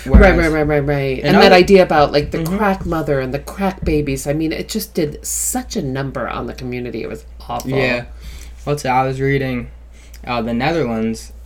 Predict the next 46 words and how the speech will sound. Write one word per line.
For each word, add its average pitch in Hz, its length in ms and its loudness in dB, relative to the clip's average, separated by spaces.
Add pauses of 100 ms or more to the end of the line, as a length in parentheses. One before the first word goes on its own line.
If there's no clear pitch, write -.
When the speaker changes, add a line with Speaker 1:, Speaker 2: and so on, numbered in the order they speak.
(220)
Speaker 2:
actually 120 460 -4
gives, 127 540 -6
is 123 300 -8 (380)
doing 123 240 -6
something 117 320 -6
very 104 180 -8
different. - 480 -8
So - 220 -10
Speaker 1:
What, 139 100 -4
Speaker 2:
there, - 80 -6
Speaker 1:
what 127 120 -4
are - 20 -8
they 123 80 -6
Speaker 2:
there 127 120 -4
are 127 40 -2
some 127 140 -4
Speaker 1:
doing? 113 60 -6
Speaker 2:
heroin 139 380 -4
addicts. 101 460 -10
Speaker 1:
Oh, 240 240 -4
right, 202 160 -4
you 220 120 -2
were - 60 0
Speaker 2:
Right, - 80 -2
Speaker 1:
telling 226 160 -2
Speaker 2:
I 285 40 2
was 185 100 0
Speaker 1:
me. 117 40 -4
Speaker 2:
telling 156 240 2
you 120 100 -2
this. 113 320 -6 (260)
And 120 240 -2
they 123 60 -4
give 127 180 -4
free 160 340 -2
heroin 107 680 -4 (400)
to 120 400 -4
heroin 113 440 -8
addicts. - 600 -16
Speaker 1:
Oh, - 60 0
Speaker 2:
And 127 140 -2
Speaker 1:
interesting. 147 400 -8
Speaker 2:
while 135 160 2
you 135 120 -2
might 135 180 -4
think, 117 340 -10